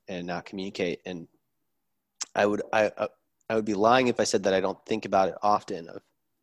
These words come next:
reaching out, calling, and talking. But this is one of those things where it's like, in order to really repair that relationship,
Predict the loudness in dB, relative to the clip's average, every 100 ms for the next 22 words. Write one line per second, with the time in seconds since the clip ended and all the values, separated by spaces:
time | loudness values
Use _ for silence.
0 | _ _ _ _ _ _ _ -2 -2 -2
1 | 0 2 0 -2 _ _ _ _ _ _
2 | _ _ _ _ 4 6 6 2 -4 _
3 | _ -8 0 2 4 2 -2 -4 _ _
4 | _ -20 _ _ _ _ _ 4 6 4
5 | -2 _ _ _ _ _ _ _ _ 0
6 | 0 2 0 0 2 0 0 -2 -2 -2
7 | -2 -2 -2 2 2 0 -2 0 2 2
8 | 0 0 0 0 -4 -2 -2 2 0 0
9 | -4 -4 -6 -4 -4 -4